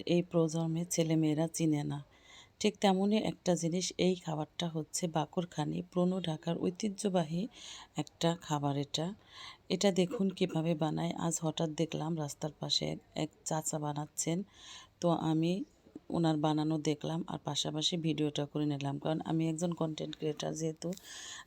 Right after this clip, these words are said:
নতুন নতুন কিছু দেখলেই ভিডিও করতে ইচ্ছা করে। তো দেখলাম উনি এটা কিভাবে বানাচ্ছেন। আর এই যে একটা বড় একটা চুলা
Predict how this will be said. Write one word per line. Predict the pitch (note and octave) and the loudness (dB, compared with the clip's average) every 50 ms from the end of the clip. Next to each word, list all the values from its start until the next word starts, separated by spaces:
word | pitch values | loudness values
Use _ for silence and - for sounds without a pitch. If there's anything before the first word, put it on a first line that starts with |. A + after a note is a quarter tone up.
| - F3 E3+ - - | -12 -14 -10 -2 2
নতুন | E3+ F3 F3 - F3+ F3 | 2 2 2 2 2 2
নতুন | F3 F3 - E3 D#3+ | 2 2 2 0 -2
কিছু | - - - - D#3+ | -2 -2 -4 -4 0
দেখলেই | D3+ E3 D#3 - - D#3+ E3 F3 | 0 0 0 0 0 -2 0 0
ভিডিও | E3 E3 D#3 D3 D#3 D3+ | 0 0 0 0 0 -2
করতে | D3+ - D3+ - - D#3 | 0 -2 -6 -4 -4 -6
ইচ্ছা | D3 - - - - D#3+ | -4 -2 -2 -2 -2 -2
করে। | D3+ - C#3+ D3 - - _ - - - - - - - - - - - | -4 -4 -6 -6 -6 -10 _ -20 -20 -18 -18 -18 -18 -18 -20 -20 -8 0
তো | - G#3+ | 2 4
দেখলাম | G#3+ G3+ G#3 G3 G3 G3+ G3+ G3+ G#3 - | 6 6 4 4 4 0 0 0 0 0
উনি | - G#3 F#3+ F#3 F#3+ | 0 2 2 4 2
এটা | F#3 F#3 G3+ G3 | 2 2 2 0
কিভাবে | F#3+ - F3+ E3 E3+ E3+ D#3+ E3+ E3+ | 0 0 0 0 0 0 0 0 -2
বানাচ্ছেন। | D#3+ E3 D#3+ D#3+ D#3 D#3+ - - - - - F3+ F3 F#3+ G#3+ - - - - - - - - - - - | 0 0 0 0 0 -2 -4 -2 -2 2 2 4 2 2 -2 -6 -12 -20 -20 -20 -20 -20 -20 -14 -6 -2
আর | F3 F3 F3 F3+ | 0 0 2 4
এই | F#3 G3 G3 F#3 | 4 6 6 6
যে | F3+ F#3+ F#3 F#3 G3 - | 4 4 2 2 0 -2
একটা | - E3+ D#3+ - - - F3 E3 - - - | -2 -2 -4 -2 0 0 0 0 0 -2 -2
বড় | - E3 E3+ E3 E3 E3+ F3 F3 | 2 4 4 4 4 4 4 2
একটা | E3+ F3 - - E3 E3 - | 2 0 0 -2 -2 -2 -2
চুলা | - - E3+ E3 D#3+ D#3 D#3 | -4 -4 -2 0 0 0 0